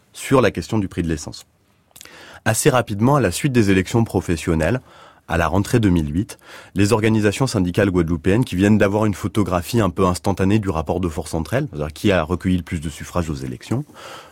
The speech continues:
vont commencer à se rencontrer en disant, ce serait un t-, il y a un mécontentement qu'on sent poindre sur la question du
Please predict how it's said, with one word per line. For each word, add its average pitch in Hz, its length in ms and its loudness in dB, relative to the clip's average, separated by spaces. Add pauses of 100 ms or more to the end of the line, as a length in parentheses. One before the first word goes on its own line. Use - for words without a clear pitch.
(100)
vont 123 360 2 (500)
commencer 135 580 2
à 107 120 2
se - 120 -4
rencontrer 113 520 0
en 127 80 4
disant, 104 320 2
ce - 160 -2
serait 139 460 2
un 104 140 0
t-, 113 120 -4
il 107 60 -2
y 104 60 4
a 110 80 4
un 131 40 4
mécontentement 123 920 2
qu'on 98 80 -2
sent 98 260 0
poindre 107 320 0 (260)
sur 123 180 2
la 110 100 4
question 117 320 0
du 107 180 0